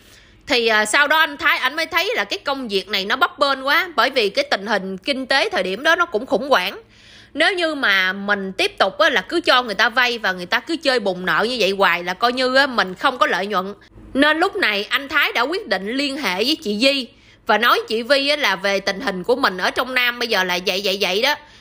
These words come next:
Nếu vậy thì anh không thể nào có khả năng xào chẻ được, tại vì con nợ á, nó cứ bùng nợ như vậy thì mất luôn tiền lãi và mất luôn tiền gốc, phải không? Thì anh Thái mới nói là thôi thì bây giờ á, không thu hồi được vốn, cũng không có được lãi.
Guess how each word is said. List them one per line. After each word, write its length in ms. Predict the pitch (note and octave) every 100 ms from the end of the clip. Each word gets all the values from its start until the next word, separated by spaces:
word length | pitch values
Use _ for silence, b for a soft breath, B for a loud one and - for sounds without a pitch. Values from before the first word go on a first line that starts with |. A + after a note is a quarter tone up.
| B
Nếu 240 | C4+ F4 D#4+
vậy 200 | G3+ G3 G#3+
thì 280 | G3 F#3
anh 280 | F#3+ A#3 B3+
không 220 | D4 C4
thể 140 | C4 -
nào 220 | A3+ F#3
có 140 | -
khả 160 | D#4 A3+
năng 280 | C#4 A#3+ A#3+
xào 300 | - F3+ F3+
chẻ 240 | F3 F3 C4
được, 260 | G3 F3
tại 140 | F3 G3
vì 100 | G3
con 280 | - B3+ A#3
nợ 260 | E3 F#3
á, 60 | C4
nó 120 | D#4
cứ 140 | E4 C#4+
bùng 220 | F#3 F#3+
nợ 220 | F3 A3
như 60 | B3
vậy 220 | F#3 F#3+ G3+
thì 120 | G3
mất 260 | G#3 D#4+ D#4+
luôn 180 | B3+
tiền 160 | A#3+ F3+
lãi 240 | E3 F#3 E4+
và 80 | G3
mất 240 | B3 -
luôn 160 | B3+ A#3+
tiền 220 | F#3 F3+
gốc, 180 | A#3+ -
phải 80 | D#4+
không? 100 | C#4+ - - - -
Thì 80 | B3
anh 220 | C4+ D4
Thái 260 | D4+ D#4+
mới 140 | A4+ E4+
nói 240 | D#4 E4+
là 160 | B3 G3+
thôi 280 | B3 C4 B3+
thì 160 | G3
bây 140 | A3+ A#3+
giờ 300 | G#3 G3 G#3
á, 80 |
không 320 | C4 - C#4 C#4
thu 160 | C#4+
hồi 200 | D#4 G3+
được 180 | F#3+ F3+
vốn, 260 | A3+ C4 D#4+ B4 - b b b
cũng 140 | G#3+ B3
không 240 | G#4+ C4+
có 120 | D#4
được 240 | A#3 F#3 G3
lãi. 380 | F3+ F#3 E4+